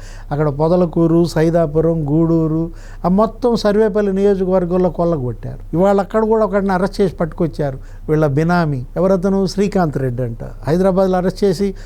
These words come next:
మొత్తం చెప్పేశాడు. ఎక్కడెక్కడ ఎప్పుడెప్పుడు రియల్ ఎస్టేట్ వ్యాపారం చేశారు, హైదరాబాద్ తుర్కీ యాంజల్లో, మణికొండలో వాళ్ళు కట్టినటువంటి ఆ హోమ్స్, ఆ, హ్యాపీ హోమ్స్ అంట, ఆ, లేకపోతే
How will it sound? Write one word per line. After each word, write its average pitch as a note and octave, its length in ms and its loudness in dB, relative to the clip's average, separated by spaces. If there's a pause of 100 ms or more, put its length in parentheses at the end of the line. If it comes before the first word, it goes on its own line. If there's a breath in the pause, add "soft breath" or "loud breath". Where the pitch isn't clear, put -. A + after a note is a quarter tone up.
(180 loud breath)
మొత్తం A3 380 2
చెప్పేశాడు. D#3+ 580 -2 (640)
ఎక్కడెక్కడ G3+ 640 0
ఎప్పుడెప్పుడు G3 840 2
రియల్ F#3+ 300 4
ఎస్టేట్ F3 420 -2
వ్యాపారం D3+ 680 0
చేశారు, C#3 600 -4 (340 loud breath)
హైదరాబాద్ F3 600 2 (100)
తుర్కీ F3 340 2
యాంజల్లో, D#3 640 0 (360 loud breath)
మణికొండలో E3+ 840 2
వాళ్ళు D3 200 2
కట్టినటువంటి D#3+ 680 -2
ఆ C#3 100 2
హోమ్స్, D3+ 640 0 (720 soft breath)
ఆ, G#3 140 -4 (260 loud breath)
హ్యాపీ A#3+ 300 0
హోమ్స్ D#3+ 400 -2
అంట, C#3+ 220 -4
ఆ, D#3+ 480 -4
లేకపోతే F#3+ 760 2